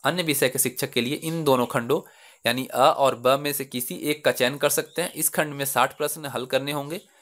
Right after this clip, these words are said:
परीक्षार्थी उसी खंड का चयन करें, जिसका आवेदन भरते समय उल्लेख किया है। ठीक है, परीक्षार्थी संबंधित प्रश्न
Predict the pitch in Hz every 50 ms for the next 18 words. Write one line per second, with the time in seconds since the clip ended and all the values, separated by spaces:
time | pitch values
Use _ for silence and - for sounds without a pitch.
0 | _ _ _ - 127 135 131 - 147 139 - 160 139 - - 190 - 185 170 165
1 | - 151 151 156 143 143 139 147 143 139 127 123 - - 143 135 131 127 - -
2 | _ _ _ _ _ _ _ _ - - _ - 113 113 117 120 143 151 143 135
3 | - - - - 120 113 110 - 135 123 - 131 127 151 185 - - _ _ _
4 | - 117 117 120 143 143 - _ - 196 165 117 92 95 - - _ _ _ _
5 | _ _ _ _ _ _ _ _ _ _ _ _ _ _ _ _ _ _ _ _
6 | _ - _ _ _ - - - _ _ _ _ _ - 139 135 180 180 151 135
7 | - _ _ _ _ - 135 139 - 160 151 - 190 190 196 175 165 160 170 175
8 | - _ 151 151 143 - 170 160 151